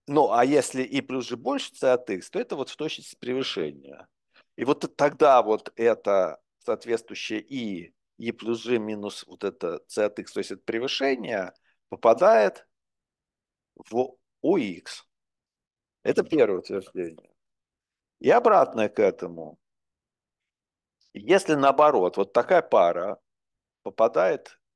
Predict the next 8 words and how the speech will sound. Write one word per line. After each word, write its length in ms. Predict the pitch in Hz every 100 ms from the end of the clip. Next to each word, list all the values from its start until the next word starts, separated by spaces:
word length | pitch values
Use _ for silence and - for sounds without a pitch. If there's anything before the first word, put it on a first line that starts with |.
| _ _ _
в, 60 | 123
э, 60 | - _ _ _ _ _ _ _ _ _ _ _ _ _ _ _ _ _ _ _ _ _ _ _ _
О 420 | 110 101 - 165
икс, 540 | 151 101 - - - _ _ _ _ _ _ _ _ _ _
то 640 | 151 165 123 98 85 - _ _ _
наоборот, 680 | - 127 139 156 147 98 98
И 120 | 120 110
Ж 340 | - 254 247